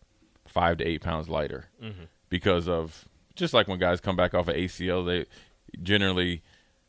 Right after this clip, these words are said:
Speaker 1: it used to be like, well, you could be maybe ten pounds, a little bit light, lighter, just take the stress off of it and, you know,
Speaker 2: Yeah.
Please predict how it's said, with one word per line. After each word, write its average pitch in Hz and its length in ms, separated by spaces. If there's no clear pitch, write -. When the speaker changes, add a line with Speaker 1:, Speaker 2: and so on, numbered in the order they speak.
Speaker 1:
it 92 60
used 98 220
to 90 60
be 92 100
like, 87 200
well, 92 200
you 87 100
could 85 200
be 90 260
maybe 90 260
ten 95 260
pounds, 90 360
a - 40
little 90 200
bit 85 180
light, 87 280
lighter, 87 320
just 82 260
take 90 160
the - 60
stress 87 340
off 87 220
of 85 120
it 87 180
and, 76 340
you 90 120
know, 82 160
Speaker 2:
Yeah. 78 160